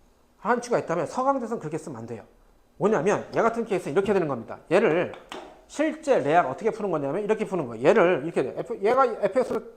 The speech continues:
에프엑스가 G보다 크다? 맞잖아. 근데 뭐야? 넘겨. 그래서 뭐냐면 에프엑스 빼기 지엑스가 어떻게 돼? 영보다 크는 것 같다.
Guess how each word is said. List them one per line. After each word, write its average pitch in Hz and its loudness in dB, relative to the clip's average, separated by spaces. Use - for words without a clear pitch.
에프엑스가 220 0
G보다 196 0
크다? 247 -2
맞잖아. 196 0
근데 - 0
뭐야? 226 2
넘겨. 196 4
그래서 208 -2
뭐냐면 175 0
에프엑스 226 -2
빼기 294 2
지엑스가 202 4
어떻게 185 -2
돼? 233 2
영보다 202 2
크는 220 -2
것 143 -2
같다. 190 6